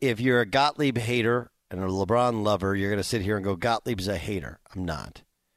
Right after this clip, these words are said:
I'm just a realist. I'm just telling you how it actually is.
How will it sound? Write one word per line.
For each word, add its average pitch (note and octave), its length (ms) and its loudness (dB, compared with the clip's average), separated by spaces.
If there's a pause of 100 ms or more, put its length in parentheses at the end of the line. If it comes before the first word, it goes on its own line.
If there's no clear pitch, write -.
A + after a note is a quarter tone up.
(460)
I'm B2+ 100 -2
just A#2+ 180 0
a G#2+ 40 -4
realist. F2+ 360 -2
I'm C#3 100 0
just A#2+ 160 0
telling A2 200 2
you F#2 80 0
how F#2 140 0
it F2 80 -4
actually G#2 600 -2
is. D2 380 -10